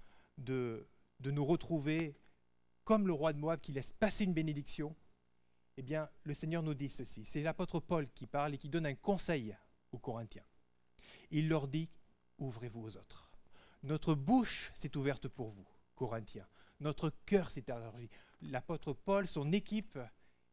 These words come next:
ils avaient élargi leur cœur. Ils avaient ouvert leur cœur aux autres. Vous n'êtes point à l'étroit au-dedans de nous, mais vos entrailles se sont rétrécies. Rendez-nous l'appareil.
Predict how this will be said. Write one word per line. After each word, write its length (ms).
ils 140
avaient 180
élargi 420
leur 200
cœur. 280
Ils 160
avaient 300
ouvert 300
leur 180
cœur 180
aux 240
autres. 320
Vous 160
n'êtes 240
point 240
à 100
l'étroit 460
au-dedans 320
de 100
nous, 180
mais 140
vos 340
entrailles 400
se 120
sont 140
rétrécies. 600
Rendez-nous 1040
l'appareil. 600